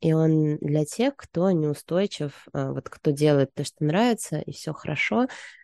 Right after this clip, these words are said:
но неустойчиво в какой-то финансовой сфере, потому что, опять же, я смотрю, а как у других, а кто че как продает,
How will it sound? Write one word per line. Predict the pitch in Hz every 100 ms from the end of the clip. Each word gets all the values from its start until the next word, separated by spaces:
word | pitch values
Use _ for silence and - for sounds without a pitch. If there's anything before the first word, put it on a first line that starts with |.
| _ -
но | 175 196
неустойчиво | 175 160 160 - 175 202 202 160 151
в | 143
какой-то | - - 139 -
финансовой | - 151 143 - 143
сфере, | - - 240 269 240
потому | 226 - 151
что, | - - -
опять | 151 151 143 135
же, | 135
я | 139
смотрю, | - 143 - 143
а | 143
как | 139 -
у |
других, | 139 139 147 226 254
а | 147
кто | - 131
че | - 135
как | 131 -
продает, | 131 131 135 196 233